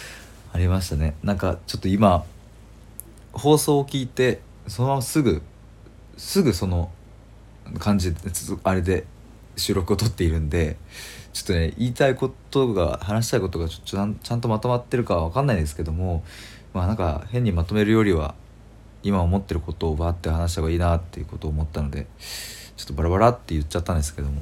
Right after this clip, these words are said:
これが今の僕の率直な気持ちです。本当にヒロポンさん、あの、二千二十一年はですね、ずっと応援してくださってありがとうございました。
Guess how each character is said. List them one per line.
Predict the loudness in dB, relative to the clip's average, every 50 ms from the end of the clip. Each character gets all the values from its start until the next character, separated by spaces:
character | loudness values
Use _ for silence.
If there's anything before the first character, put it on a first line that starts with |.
| -8 -8 -4
こ | -2
れ | 0 2
が | 2 2 2 0 -4 -8 -6
今 | -4 -2 -2 0
の | 0
僕 | -2 -2 -4 -4 -4 -4
の | -4 -6 -6 -6
率 | -6 -6 -4 -4 -2
直 | -2 -2
な | -2 -2
気 | -4 -2
持 | -2 0
ち | 0 0
で | 0 -2 -2
す。 | -4 -4 -6
本 | -6 -2
当 | 0 2 4
に | 4 4 2 0 -6 -10 -10 -12 -14 -18 -6 0
ヒ | 2 2
ロ | 4
ポ | 4 2 0
ン | 0
さ | 0 0 -2
ん、 | -2 0
あ | 0 0
の、 | 2 2 0 0 -2 -4
二 | -6 -4
千 | -2 -2 0 0 -2 -2 -6 -10 -10 -6
二 | -4 -2
十 | 0 0 0 0
一 | 0 -2 -2 -2
年 | 0 0 0
は | 0
で | -2 -4
す | -8 -8 -6
ね、 | -2 -2 0 0
ず | -2 -2
っ | -6
と | -4 -4 -2 -2
応 | 0 -2
援 | -2
し | -4
て | -2 -2
く | 0 0
だ | 0
さ | 0 -2
っ |
て | -4 -4 -4
あ | -2 2
り | 2
が | 2 2
と | 0 -2
う | -4
ご | -2
ざ | -2 0
い | 2
ま | 2 2
し | 0 0 0
た。 | -2 -2 -2